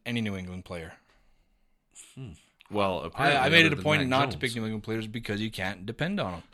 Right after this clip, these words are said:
Speaker 2: Yeah.
Speaker 1: Ever.
Speaker 2: You can't. Well, I mean, Bill, Belichick is the plug and play type of coach. You know,
Speaker 1: Yeah, I
Speaker 2: mean,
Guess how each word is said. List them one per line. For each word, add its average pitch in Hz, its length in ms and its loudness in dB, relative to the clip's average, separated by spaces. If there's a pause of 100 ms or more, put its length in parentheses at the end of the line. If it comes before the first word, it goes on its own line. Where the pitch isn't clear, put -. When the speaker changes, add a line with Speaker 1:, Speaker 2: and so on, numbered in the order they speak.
(140)
Speaker 2:
Yeah. 196 260 2
Speaker 1:
Ever. 175 300 -2 (240)
Speaker 2:
You 175 100 -10
can't. 117 320 -4 (640)
Well, 165 220 4
I 160 40 4
mean, 156 240 0
Bill, 143 140 0
Belichick 131 540 2 (280)
is 120 220 -4
the 110 140 0
plug 120 360 -4
and 104 140 -8
play 104 380 -2 (240)
type 104 240 -6
of 87 160 -12
coach. 113 340 -6
You 196 60 -6
know, 196 60 0
Speaker 1:
Yeah, 160 120 10
I 131 40 8
Speaker 2:
mean, 123 40 4